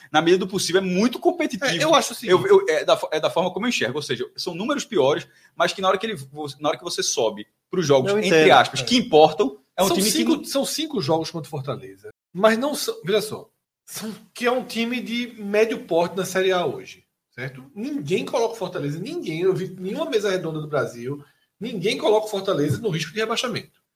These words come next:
Speaker 3: É.
Speaker 2: Todo mundo coloca o Fortaleza naquela faixa ali do oitavo ao décimo segundo, por exemplo. Todo mundo acha que o Fortaleza vai jogar por ali. O time tá respondendo bem esse ano, não faz um início de ano ruim como foi ano passado. Apesar de ter sido campeão da Copa do Nordeste, era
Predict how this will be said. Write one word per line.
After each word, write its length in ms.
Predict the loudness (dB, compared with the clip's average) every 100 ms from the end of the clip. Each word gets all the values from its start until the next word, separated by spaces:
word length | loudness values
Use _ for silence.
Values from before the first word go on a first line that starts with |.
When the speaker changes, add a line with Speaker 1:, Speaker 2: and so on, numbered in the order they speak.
| _
Speaker 3:
É. 60 | 4
Speaker 2:
Todo 260 | 6 6
mundo 240 | 0 -2 0
coloca 280 | 4 4 2
o 20 |
Fortaleza 340 | -4 -2 -2
naquela 340 | -2 -4 -2 -2
faixa 300 | -4 -4 -2
ali 140 | 2
do 80 | 4
oitavo 340 | 4 2 0
ao 60 | 0
décimo 240 | -4 -6
segundo, 340 | -8 -6 -6 -10 _ _
por 140 | -6
exemplo. 240 | -6 -10 -20 _ _ _ 0
Todo 220 | 2 2
mundo 160 | 0
acha 120 | 0 0
que 60 |
o 40 | -4
Fortaleza 320 | -4 -2 0
vai 80 | 4
jogar 200 | 4 4
por 140 | 2
ali. 240 | 2 0
O 40 | -10 _ _ _ -4
time 180 | -2 4
tá 120 | 4
respondendo 480 | 4 2 4 4 6
bem 240 | 4 4
esse 220 | 2 0
ano, 180 | 0 0
não 80 | 0
faz 220 | 2 2
um 40 |
início 280 | 0 -4 -6
de 160 | -4 0
ano 320 | 0 -2 -6 -12 _ _
ruim 160 | 0 0
como 180 | -2 -6
foi 140 | -4
ano 80 | -4
passado. 560 | -2 -4 -2 -4 -4 -10 _ _ _
Apesar 260 | -2 2 4
de 60 | 4
ter 80 |
sido 200 | 2 0
campeão 320 | 0 0 4 4
da 80 |
Copa 220 | 4 2 2
do 80 |
Nordeste, 400 | 0 2 0 2
era 400 | 4 6 4 -2